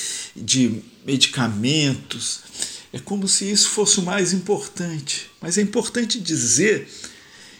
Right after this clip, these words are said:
que a maior parte das pessoas cuidam da covid em suas casas.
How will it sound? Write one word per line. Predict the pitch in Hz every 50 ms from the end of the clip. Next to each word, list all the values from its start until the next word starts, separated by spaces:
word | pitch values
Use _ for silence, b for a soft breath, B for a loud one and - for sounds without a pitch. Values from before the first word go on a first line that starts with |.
| B B
que | - 170
a | 165
maior | 151 151 196 247 285 277 285 - -
parte | - - 208 233 233 214 214 - 139
das | 143 151 143 -
pessoas | - - 135 110 - - - - - 143 165 190 214 220 214 208 208 208 196 - - - - - - -
cuidam | - 196 214 233 226 208 170 156 - 160 151
da | 139 139 139 135
covid | - - 120 117 104 92 87 90 101 117 156 185 196 180 165 - - 202 190 185 B B B B B B B B
em | - 143
suas | 143 135 - - - 262 247 247 - -
casas. | - - - 107 82 67 - - - - - - - - -